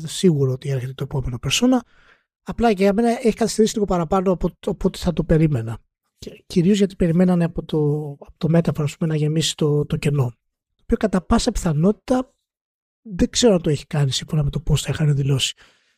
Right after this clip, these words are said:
Ε, θα έχει ενδιαφέρον να δούμε τα νούμερα της φέτος, της Atlus. Και τι θα βγει από αυτά τα νούμερα, δηλαδή.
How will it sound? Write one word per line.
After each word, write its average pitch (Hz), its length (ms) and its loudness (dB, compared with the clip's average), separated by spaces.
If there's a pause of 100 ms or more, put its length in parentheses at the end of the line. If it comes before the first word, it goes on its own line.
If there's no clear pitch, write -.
(260)
Ε, 165 380 2 (640)
θα 220 100 4
έχει 214 100 0
ενδιαφέρον 233 280 2
να 208 100 4
δούμε 220 180 2
τα 180 160 -2
νούμερα 196 320 2
της - 200 -8
φέτος, - 640 -2 (320)
της - 220 -2
Atlus. - 340 0 (400)
Και 160 140 -4
τι - 200 2
θα 165 180 0
βγει 143 280 0
από 139 220 -4
αυτά 131 220 -6
τα 131 120 -6
νούμερα, 120 300 -6
δηλαδή. 117 360 -4